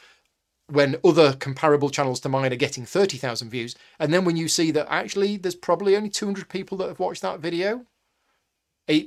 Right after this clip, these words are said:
it, it can be a bit demoralizing. So, generally speaking, I don't look at the stats. There's a second reason why I don't look at the stats, is that I can't actually do anything about it. And whilst it might be interesting to look at, and we're gonna look at it in a minute,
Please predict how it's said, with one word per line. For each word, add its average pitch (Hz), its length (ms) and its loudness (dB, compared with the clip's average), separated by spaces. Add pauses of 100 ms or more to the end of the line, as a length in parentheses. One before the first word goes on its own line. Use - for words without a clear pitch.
it, 196 260 0
it 208 160 -2
can 175 160 0
be 160 160 4
a 147 40 2
bit 135 180 0
demoralizing. 110 480 -6
So, 143 180 2 (420)
generally 214 320 4
speaking, 160 400 -2
I 175 160 2
don't 170 300 0
look 156 200 -4
at 156 100 -8
the - 60 -8
stats. - 460 -6 (720)
There's 151 140 2
a 156 100 0
second 208 380 2
reason 120 340 -2
why 120 220 -4
I 123 60 -2
don't 127 160 -4
look 127 120 -10
at 139 80 -6
the 135 80 -14
stats, 127 360 -6 (360)
is 156 200 0
that 175 240 4
I 151 80 -6
can't 262 280 -2
actually 208 280 -8
do 165 160 2
anything 139 240 -6
about 196 340 -4
it. 104 160 -12
And 135 140 -10
whilst 160 220 2
it 190 100 -2
might 196 280 0
be 208 100 -6
interesting 160 1120 -6
to - 100 -8
look 170 300 -4
at, 107 140 -8
and 147 120 -4
we're 156 80 4
gonna 226 180 6
look 226 220 2
at 156 80 -2
it 120 100 -2
in 143 140 -2
a 151 40 -2
minute, 160 300 -2